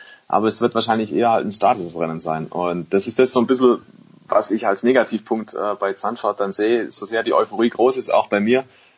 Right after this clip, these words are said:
äh, dass so eine tolle alte Strecke nochmal in den Kalender aufgenommen wird, so sehr muss ich einfach sagen,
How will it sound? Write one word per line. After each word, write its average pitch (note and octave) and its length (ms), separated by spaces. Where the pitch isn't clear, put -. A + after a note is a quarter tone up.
äh, A2 180
dass A2 160
so A2 80
eine G#2+ 220
tolle B2+ 360
alte A#2 240
Strecke A#2 460
nochmal A#2 280
in G2 100
den F#2 40
Kalender G#2 300
aufgenommen G2+ 480
wird, A#2+ 120
so - 60
sehr G#2+ 160
muss A2+ 200
ich - 80
einfach A#2 220
sagen, A2 320